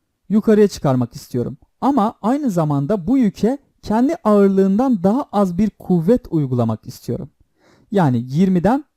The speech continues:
daha küçük bir kuvvet uygulayarak bunu yukarı kaldırmak istiyorum. Heh, işte o zaman eğik düzlem sistemini kullanıyorum. Yani ben eğik düzlem sisteminde bir yükü yukarı kaldırmak istiyorsam ona kendi ağırlığından daha az bir kuvvet uygulayacağım.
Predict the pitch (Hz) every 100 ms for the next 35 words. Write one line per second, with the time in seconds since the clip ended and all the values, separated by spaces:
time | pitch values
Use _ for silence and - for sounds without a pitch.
0 | 160 175 254 - - 190 196 180 - 175
1 | 269 - 202 180 180 208 170 - 135 123
2 | - 117 - 117 113 113 117 - - 123
3 | 135 _ _ 220 196 _ _ _ - -
4 | - - - 240 185 196 254 - _ _
5 | 277 254 254 202 175 196 185 165 - 147
6 | 139 - 120 117 117 127 165 _ _ _
7 | _ - 180 277 190 233 - 196 269 -
8 | 226 180 170 156 - 160 165 151 143 135
9 | 131 233 220 165 156 139 - 170 190 160
10 | 139 135 123 - 147 - 240 233 165 190
11 | 240 - _ _ 180 185 254 - _ _
12 | - 170 208 254 - 180 175 165 156 151
13 | 165 269 190 160 202 - 180 226 170 180
14 | 226 - 147 156 - 135 120 117 117 110
15 | 127 277